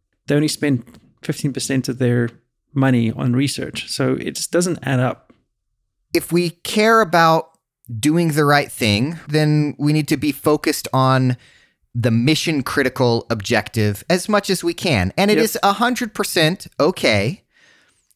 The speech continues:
Speaker 2: for them to protect their organization in appropriate situations. That's an okay thing to do, but it needs to be done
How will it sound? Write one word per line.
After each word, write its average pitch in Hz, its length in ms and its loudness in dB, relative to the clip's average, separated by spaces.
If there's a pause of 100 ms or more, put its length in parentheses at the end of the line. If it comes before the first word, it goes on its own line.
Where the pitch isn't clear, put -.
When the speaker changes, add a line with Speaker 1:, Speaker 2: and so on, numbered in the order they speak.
(120)
Speaker 2:
for 165 160 0
them 151 300 2
to 135 500 2 (640)
protect - 460 -2
their 160 180 2
organization 113 1040 0 (400)
in 160 120 2
appropriate 135 580 0
situations. 160 880 -2 (140)
That's 190 180 -2
an 202 160 -2
okay 170 400 2
thing 139 300 0
to - 120 -6
do, 95 520 0 (440)
but 151 240 0
it 151 80 0
needs 165 220 0
to 175 100 0
be 147 160 0
done 127 520 2